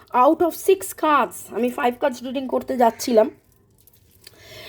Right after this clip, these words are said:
কিন্তু ডিভাইন ছটা কার্ড দিয়ে দিলেন এবং ছটা কার্ডের মধ্যে out of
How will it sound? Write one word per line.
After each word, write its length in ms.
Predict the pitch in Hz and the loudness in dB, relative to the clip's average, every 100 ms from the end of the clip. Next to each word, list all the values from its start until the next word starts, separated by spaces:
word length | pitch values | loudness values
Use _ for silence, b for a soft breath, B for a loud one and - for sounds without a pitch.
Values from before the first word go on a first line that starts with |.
| B | B
কিন্তু 400 | 202 208 220 233 196 | -2 4 4 4 2
ডিভাইন 360 | 254 247 269 | -2 0 -2
ছটা 320 | 269 247 233 247 | -2 -4 -2 0
কার্ড 240 | 240 220 | 0 0
দিয়ে 180 | 202 196 | 2 2
দিলেন 300 | 202 196 285 - b b b | 4 0 -2 -10 b b b
এবং 220 | 208 208 214 | 0 0 -2
ছটা 320 | - 262 302 | -4 0 0
কার্ডের 400 | 302 277 247 277 | 0 -2 0 -2
মধ্যে 360 | 247 214 226 214 | -2 -2 0 -2
out 320 | 220 226 240 | 2 0 0
of 300 | - 247 | -2 -2